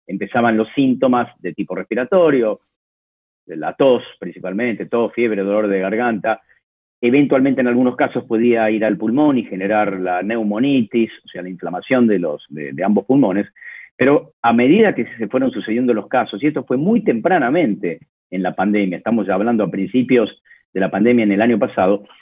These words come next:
empezamos a ver que pacientes que llegaban a la internación, o sea, que ya estaban más complicados, tenían afectación cardiológica. ¿Y cómo lo sabíamos? Porque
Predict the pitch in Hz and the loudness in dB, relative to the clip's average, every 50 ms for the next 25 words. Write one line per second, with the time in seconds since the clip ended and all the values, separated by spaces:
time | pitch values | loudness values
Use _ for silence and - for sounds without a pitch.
0 | _ _ _ - 113 98 120 - 180 208 220 196 190 - 147 123 113 104 101 98 | _ _ _ -4 -2 -2 0 2 2 4 4 4 4 2 2 4 4 2 2 0
1 | 98 - - 98 - - 85 - - 165 180 160 117 95 - 90 82 - _ _ | -2 -2 -4 -6 -6 -6 -8 -4 0 0 2 2 0 0 -4 -8 -10 -10 _ _
2 | _ _ _ _ _ - 107 98 107 104 113 147 170 165 151 135 127 120 117 107 | _ _ _ _ _ -8 -6 -4 -2 0 2 2 4 4 4 2 2 0 -2 -2
3 | - 113 113 123 123 120 - - 143 113 101 98 101 110 107 _ _ _ _ _ | -4 -4 -4 -2 -4 -4 -4 -2 -2 -2 -2 -2 -4 -6 -8 _ _ _ _ _
4 | _ _ - - - 87 82 90 101 113 101 - - 107 107 104 110 110 - - | _ _ -16 -12 -10 -10 -8 -6 -6 -6 -4 -2 -2 0 2 2 2 0 -2 -2
5 | - - 113 101 123 110 - 113 101 95 98 104 101 - _ _ _ _ _ _ | -4 -6 -4 -4 -4 -2 0 0 0 2 0 -2 -4 -8 _ _ _ _ _ _
6 | _ _ - 151 147 156 165 175 175 170 160 147 - 123 104 - 123 107 - 139 | _ _ 0 2 4 4 4 4 2 2 0 0 -2 -4 -4 -4 -4 -4 -2 -2
7 | 131 120 127 110 110 107 101 101 92 85 - - - - - - 67 67 - - | -2 0 0 0 0 2 2 2 2 0 -2 -8 -14 -18 -14 -12 -12 -12 -10 -6
8 | - 127 - 185 170 175 170 156 - - 156 160 175 185 180 151 113 104 95 - | -6 -4 0 0 2 4 4 2 2 2 2 2 4 4 4 2 0 -2 -4 -4
9 | - 117 - - 98 - 120 127 123 - | -2 0 0 0 0 0 0 0 0 -2